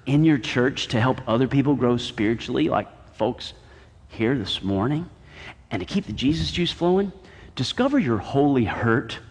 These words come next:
of what's gone wrong in this world that God cares about, and give time, money, and effort on God's mission of love to heal that part of his holy hurt through the Holy Spirit.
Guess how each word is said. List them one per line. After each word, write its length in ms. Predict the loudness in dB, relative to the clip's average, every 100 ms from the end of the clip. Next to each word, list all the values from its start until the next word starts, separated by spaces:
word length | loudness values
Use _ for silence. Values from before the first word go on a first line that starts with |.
| -20 -20 -10
of 100 | -4
what's 160 | -2 -2
gone 280 | -2 0 0
wrong 260 | 0 2
in 80 | 2
this 220 | 2 -2
world 400 | -4 -2 0 0
that 120 | -2
God 320 | -4 -4 -4 -8
cares 320 | -8 -6 -6
about, 340 | -4 -4 -6 -12 -20 -20 -10
and 140 | -8 -4
give 220 | -4 -4
time, 580 | -4 0 0 0 0 -4 -16 -6
money, 320 | -2 0 -2
and 80 | -2
effort 320 | -4 -6 -14 -18 -20 -20 -20 -10
on 160 | -6 -2
God's 300 | -2 -2 0
mission 340 | 0 0 -2
of 100 | -2
love 300 | -2 -4 -4
to 80 | -6
heal 240 | -4 -4
that 240 | -4 -6 -8
part 220 | -6 -6
of 60 |
his 120 | -6 -8
holy 300 | -6 -6 -10
hurt 240 | -14 -18 -20 _ -6
through 140 | -6
the 80 | -4
Holy 220 | -6 -8
Spirit. 280 | -10 -14